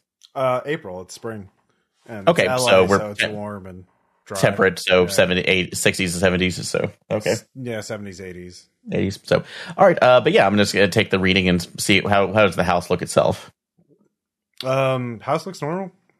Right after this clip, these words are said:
Speaker 2: Okay, is it actually picking up the people inside, uh, the family inside? And
Speaker 1: No, it's not, like, a super good sensor.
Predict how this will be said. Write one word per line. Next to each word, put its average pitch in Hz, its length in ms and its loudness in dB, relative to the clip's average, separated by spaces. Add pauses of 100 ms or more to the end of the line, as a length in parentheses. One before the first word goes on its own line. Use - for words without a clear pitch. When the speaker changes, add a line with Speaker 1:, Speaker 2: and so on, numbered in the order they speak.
(680)
Speaker 2:
Okay, - 300 2
is 98 160 2
it 104 60 2
actually 101 220 -4
picking - 240 -2
up 87 80 0
the 92 100 0
people 92 380 2
inside, 92 440 4
uh, 90 180 4
the 87 100 0
family 90 320 0
inside? 90 460 4
And 87 100 4
Speaker 1:
No, 131 180 2
it's 131 120 -8
not, 123 180 -4
like, 107 240 -8
a 98 60 -10
super 92 320 -12
good 87 200 -12
sensor. 90 440 -14